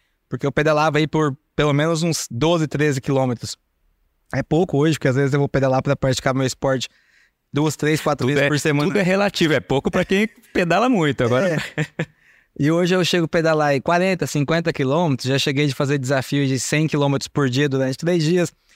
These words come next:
Speaker 1: mas naquela época, ainda mais com quatorze, quinze anos de idade,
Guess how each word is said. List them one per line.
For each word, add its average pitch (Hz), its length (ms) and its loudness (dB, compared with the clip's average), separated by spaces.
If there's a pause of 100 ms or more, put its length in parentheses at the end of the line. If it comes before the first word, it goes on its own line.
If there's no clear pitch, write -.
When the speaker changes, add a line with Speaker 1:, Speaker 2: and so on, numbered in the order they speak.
(140)
Speaker 1:
mas 160 280 2
naquela 170 280 0
época, 170 440 0 (140)
ainda 143 240 0
mais 151 220 2
com 165 140 -2
quatorze, 151 380 0
quinze 139 200 0
anos 139 180 0
de 127 60 -2
idade, 139 340 0